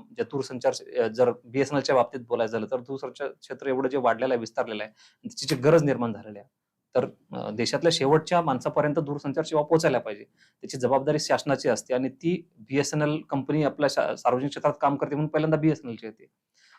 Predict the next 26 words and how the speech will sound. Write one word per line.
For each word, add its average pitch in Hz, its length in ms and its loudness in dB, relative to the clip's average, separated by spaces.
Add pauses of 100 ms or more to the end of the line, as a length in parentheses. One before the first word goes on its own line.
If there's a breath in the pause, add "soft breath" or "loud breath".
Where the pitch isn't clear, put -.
(160 soft breath)
त्याच्यामुळे 143 340 2
सेवा 143 260 4
देणे 165 200 6
हा 185 260 4 (360)
प्रथम 170 380 4
उद्देश 131 300 2
आहे 143 200 -4 (220)
आणि 135 360 -4 (180)
त्याच्यातून 143 360 2
मग 208 340 4 (400 soft breath)
ज्या, 156 280 8
अ, - 280 2 (160)
म-, 120 280 0
प्रायव्हेट 151 380 4
कंपन्या 131 300 0
असतात, - 200 -4 (100)
mostly 120 340 -2
शहरांच्या 127 480 0
मध्ये 131 160 0
त्यांचा 127 300 -2
म्हणजे 127 260 -2
बिझनेस 120 400 -6
असतो, - 220 -16
त्याच्यामध्ये 120 420 -8
जास्त 120 240 -8
ते 131 300 -6